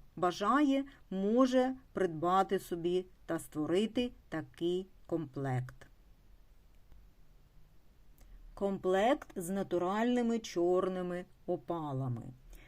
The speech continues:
До складу комплекту входять сережки та каблучка.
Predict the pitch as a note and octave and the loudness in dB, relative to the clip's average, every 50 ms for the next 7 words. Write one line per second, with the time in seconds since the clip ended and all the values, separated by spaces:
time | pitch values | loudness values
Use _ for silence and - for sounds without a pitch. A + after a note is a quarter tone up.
0 | - - - F#3+ G#3 G#3 - - A#3+ B3+ D#4 E4+ F4 C4+ - - A3+ G#3 G3 - | -20 -10 -4 -4 -4 -4 -2 0 4 6 6 6 6 4 2 2 -2 -2 -2 0
1 | F#3+ F#3+ F#3+ F3 - - F3+ E3+ E3+ - - F3+ F3 D#3+ E3 D#3 - - - D#3+ | 2 2 2 0 -2 -4 -4 -4 -4 -4 -2 -2 -2 0 -2 -4 -4 -6 -6 -6
2 | D#3 D#3 D#3+ F3 G3+ B3 D4 D4+ - - - C#4+ D4 - - E3+ E3+ E3+ F3 F3+ | -4 -2 0 0 2 2 2 2 0 -4 -4 -4 -4 -2 -4 -4 -4 -2 -2 -4
3 | F#3+ - - - - - F#3 F#3+ F3 D#3+ D#3 D#3 D3+ C#3+ C#3+ - - - - B2 | -4 -6 -8 -18 -6 0 2 2 2 2 -2 -2 -2 -4 -6 -10 -10 -6 -4 -4
4 | B2 | -4